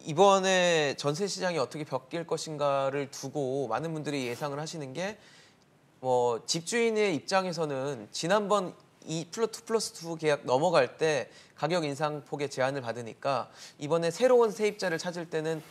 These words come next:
가격을 급등시킬 수 있다라는 생각을 할 수밖에 없다는 지적도 있고요. 그리고 이제 가격 인상이 안 되니까 제동이 걸리니까 그냥 매물을 걷어들이는 상황이 되는, 그러니까 전세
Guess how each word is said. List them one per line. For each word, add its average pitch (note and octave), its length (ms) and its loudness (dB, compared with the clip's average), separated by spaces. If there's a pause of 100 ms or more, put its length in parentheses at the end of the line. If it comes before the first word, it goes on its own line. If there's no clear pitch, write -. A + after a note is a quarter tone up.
(180)
가격을 D#3 440 0
급등시킬 F3 520 -8
수 D#3+ 120 -10
있다라는 D#3 500 -2 (320)
생각을 G3+ 400 -2
할 B3 80 -6
수밖에 B3 260 -2
없다는 D3 520 0
지적도 - 380 0
있고요. A#2 640 -2
그리고 E3 440 2 (420)
이제 D3+ 420 6
가격 A#3 500 8
인상이 F#3+ 360 2
안 C#3+ 220 -2
되니까 D#3 560 4
제동이 F3 380 0
걸리니까 C3+ 720 -2 (300)
그냥 D#3 220 -2
매물을 G#3+ 360 4
걷어들이는 D3+ 840 4
상황이 E3 440 -2
되는, B2 440 -6
그러니까 - 240 -10
전세 E3+ 480 2